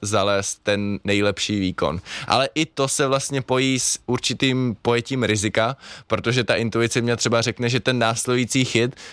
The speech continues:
velmi pravděpodobně budu dobré-, bude dobrý a proto si můžu dovolit tam třeba jít dynamicky.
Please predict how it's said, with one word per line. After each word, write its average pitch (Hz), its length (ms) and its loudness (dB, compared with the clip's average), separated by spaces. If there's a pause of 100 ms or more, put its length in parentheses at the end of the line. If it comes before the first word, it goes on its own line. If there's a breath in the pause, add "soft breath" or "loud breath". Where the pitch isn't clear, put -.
velmi 123 380 2
pravděpodobně 123 720 0
budu 123 240 2
dobré-, 107 400 2
bude 117 280 2
dobrý 110 480 2 (220 loud breath)
a 107 100 0
proto 113 360 0
si 127 160 0
můžu 123 300 2
dovolit 117 440 2
tam 113 220 0
třeba 117 460 0
jít 123 200 0
dynamicky. 110 680 -2